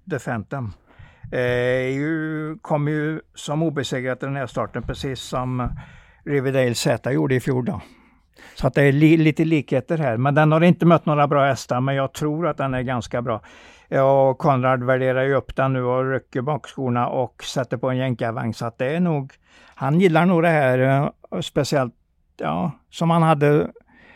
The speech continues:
i alla fall var så fin i kval med Riverdale Z i fjol, så kommer nog denna att vara bra också. Den kan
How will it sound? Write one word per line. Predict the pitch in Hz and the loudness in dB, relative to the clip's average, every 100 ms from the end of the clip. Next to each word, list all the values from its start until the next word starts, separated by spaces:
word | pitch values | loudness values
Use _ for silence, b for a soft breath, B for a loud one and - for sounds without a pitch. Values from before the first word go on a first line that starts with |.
| b | b
i | 147 | 2
alla | 139 147 | 6 8
fall | 143 135 | 8 6
var | 139 135 | 4 2
så | - 139 | 4 2
fin | - 127 120 | 4 4 4
i | 127 123 123 120 | 4 2 2 0
kval | 147 120 117 | 2 4 4
med | 123 123 123 123 | 4 4 2 0
Riverdale | 123 127 123 120 113 | 0 -2 0 -2 -2
Z | 139 113 - | -4 -4 -4
i | 139 | -6
fjol, | 139 104 90 b b b b | -6 -8 -10 b b b b
så | - | -14
kommer | 123 139 131 | -2 0 2
nog | 131 123 | 0 0
denna | 127 113 117 120 | 0 0 0 -2
att | |
vara | 123 120 | -2 -2
bra | 123 113 107 | 0 -2 -2
också. | 104 - 123 | -4 -8 -6
Den | 127 147 | 0 2
kan | - 170 156 | 4 4 4